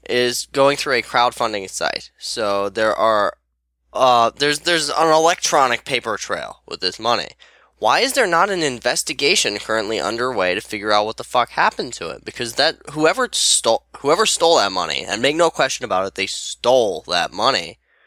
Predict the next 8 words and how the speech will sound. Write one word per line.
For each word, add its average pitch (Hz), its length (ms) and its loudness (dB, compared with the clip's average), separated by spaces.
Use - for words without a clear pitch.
they 180 120 2
should 233 360 -2
go 214 140 2
to 233 80 2
fucking 226 480 0
jail 143 400 2
for - 200 -8
that. 80 340 -6